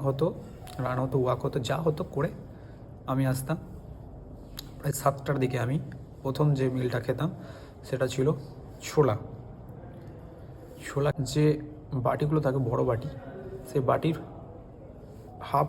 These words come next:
বাটির প্লাস, ঠিক আছে? সেই আমি স্ক্রিনে ছবি দেওয়া, দেওয়ার, ছবি দিয়ে দেওয়ার চেষ্টা করছি, যদি ছবি আমার কাছে আমি পাই। তো আমি ছোলা খেতাম, ছোলার সঙ্গে থাকতো কিশমিশ আর কখনো, আর কাঠবাদাম, এই তিনটে জিনিস আমি খেতাম।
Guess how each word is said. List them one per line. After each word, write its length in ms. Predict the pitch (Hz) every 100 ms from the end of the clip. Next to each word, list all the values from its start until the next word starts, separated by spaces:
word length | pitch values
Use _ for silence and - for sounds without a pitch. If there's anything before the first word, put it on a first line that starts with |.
| -
বাটির 260 | 135 151 151 -
প্লাস, 420 | 107 - - - - - - - - -
ঠিক 140 | - 147
আছে? 160 | 117
সেই 400 | - - 143 135 135 -
আমি 360 | 131 139 143 147 147
স্ক্রিনে 300 | - - 143
ছবি 320 | - 151 156
দেওয়া, 160 | 139 127
দেওয়ার, 180 | 123 - -
ছবি 260 | - 147
দিয়ে 280 | 147 131 151
দেওয়ার 180 | 143 131
চেষ্টা 220 | 120 -
করছি, 260 | 120 113 135
যদি 240 | 120 127 131
ছবি 240 | 123 123
আমার 200 | 117 113
কাছে 200 | - 117
আমি 160 | 117 113
পাই। 160 | 117 127 - - - - - - -
তো 60 | 135
আমি 140 | 139
ছোলা 420 | - - - 131
খেতাম, 240 | 113 107 104 - - - - - - - -
ছোলার 260 | - 131 143
সঙ্গে 260 | 143 147 135
থাকতো 320 | 135 135 151 -
কিশমিশ 540 | 127 - 147 - - - - - - -
আর 200 | 127 123 - - - -
কখনো, 380 | 151 160 147 - - -
আর 180 | 131 151
কাঠবাদাম, 480 | - 120 110 107 104 -
এই 100 | 151 151
তিনটে 240 | 143 143
জিনিস 200 | 139 143
আমি 120 | 147 151
খেতাম। 320 | - 139